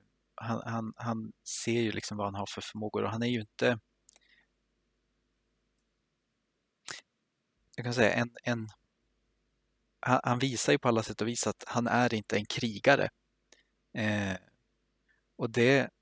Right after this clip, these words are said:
skulle man ju kunna tänka är ett svaghetstecken, och det är s-, Saul ser det ju som ett svaghetstecken. Du är inte en krigare. Eh, du kommer inte att liksom, liksom klara av det här. Och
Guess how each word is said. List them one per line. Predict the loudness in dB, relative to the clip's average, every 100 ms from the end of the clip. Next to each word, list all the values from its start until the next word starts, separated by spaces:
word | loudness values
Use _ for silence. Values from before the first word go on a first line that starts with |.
| _ _ -10
skulle | -6 -2 0
man | -2
ju |
kunna | -2 -6
tänka | -4 -6 -2
är | -2
ett |
svaghetstecken, | -2 0 0 0 -2 -4 -2 -4 -4
och | -6 -8 -14 -14 _ _ _ _ _ _ _
det | -2
är | -2
s-, | 0 -2 -2 -6 -4
Saul | 4 6 6 2
ser | 0 0
det | 0
ju | -2
som | -4
ett | -6
svaghetstecken. | -6 -4 -6 -8 -10 -8 -10 -12 _
Du | 0
är | 4 4 2
inte | -2 -4
en |
krigare. | -4 -8 -6 0 0 -2 -8 -20 -20 -20 _ _ -4
Eh, | 0 2
du | 0 -4
kommer | -2 -2 -2 -6
inte | -8 -6 -6
att | -6 -10
liksom, | -12 -10 -12 -16 _ _ _ _ _ _ _ -12
liksom | -10 -8
klara | -2 0 0
av | 0
det | -2
här. | -2 0
Och | 0 0